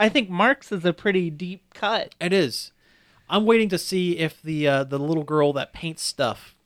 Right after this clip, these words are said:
Speaker 2: it from, uh,
Speaker 1: I think
Speaker 2: Kirby
Speaker 1: she's
Speaker 2: sixty-four.
Speaker 1: already in the game.
Speaker 2: Oh, she is,
Speaker 1: Yeah, I
Speaker 2: really?
Speaker 1: don't know if she's playable, but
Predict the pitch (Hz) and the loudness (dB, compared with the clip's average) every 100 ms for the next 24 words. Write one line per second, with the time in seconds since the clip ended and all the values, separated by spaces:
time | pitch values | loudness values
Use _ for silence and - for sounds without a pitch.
0 | _ 139 135 - 139 127 123 117 117 - | _ -10 -10 -2 0 0 0 -2 -2 -6
1 | 247 - - 180 170 160 196 233 233 156 | -10 -10 -2 0 2 2 4 6 6 6
2 | 143 214 220 190 160 190 208 160 196 185 | 4 2 0 -6 0 0 2 2 2 4
3 | 233 269 220 190 196 240 214 220 - 185 | 4 6 6 6 6 4 2 -2 -2 -6
4 | - - 214 196 156 160 151 151 147 - | -4 0 2 2 2 -2 -2 -2 -2 -8